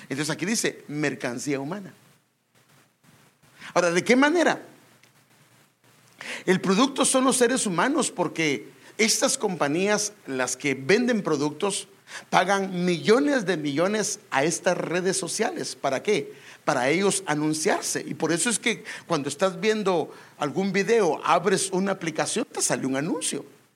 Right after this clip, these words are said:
Porque de esa manera es como ellos venden. O sea que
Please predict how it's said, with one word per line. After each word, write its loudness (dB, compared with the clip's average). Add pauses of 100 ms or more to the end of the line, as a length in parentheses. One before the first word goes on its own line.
(560)
Porque 0
de 2
esa 2
manera 0
es -2
como 0 (280)
ellos 0
venden. 0
O -4
sea 0
que -2